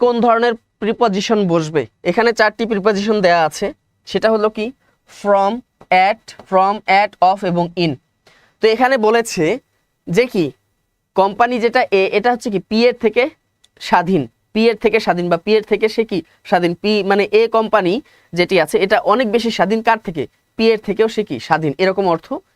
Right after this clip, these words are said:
এখানে দিচ্ছে। তো এখানে দেখেন, অথবা এ কোম্পানিটি স্বাধীনতা পেয়েছে পি কোম্পানি থেকে, তাই না? পি কোম্পানি থেকে এ কোম্পানি কি পেয়েছে? স্বাধীনতা পেয়েছে। অথবা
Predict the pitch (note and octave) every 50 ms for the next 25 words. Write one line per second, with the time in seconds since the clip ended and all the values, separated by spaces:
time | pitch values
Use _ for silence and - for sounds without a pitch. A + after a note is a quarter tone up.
0 | _ - D#3 F3+ D#3+ D3+ D3+ D3+ D3+ D3+ - - - _ _ - - _ - G#3+
1 | A3 G#3+ C4 A#3+ C#4 C4 B3+ G3 - G3+ F#3+ D#4 - _ - - _ _ _ _
2 | _ _ _ _ _ _ _ _ _ _ - - F3 F3+ A#3 A#3+ A3+ F#3+ E3+ G3
3 | - _ - _ _ - G#3 A3+ B3 B3 A#3+ A#3 A#3 G#3 - A#3 A#3 A#3 G3+ B3+
4 | B3 B3+ - G3 F3+ F#3 A3 A3+ A#3 - A#3+ A#3 - G#3 G#3 G#3+ G3+ B3+ A#3+ -
5 | - C4 A3 - G3+ F3 E3 F3 D#3+ D#3 C#3 C3 C3 G#2+ - F2+ - _ _ _
6 | _ _ _ _ _ _ - - A3+ A#3+ F3 - - G#3+ A3 G3 G#3 G#3 G3+ F3+
7 | G#3+ G#3+ G3+ A3 - A3+ G3+ F#3 F#3 F#3 F3+ F3+ G#3+ A3 G#3+ A3 A#3+ A3+ - G3+
8 | F3 - D#3 - - D#3 E3+ F3 F3 E3 F3 D#3+ - D3 C3+ - D3 D3+ E3 G#3+
9 | A3 B3+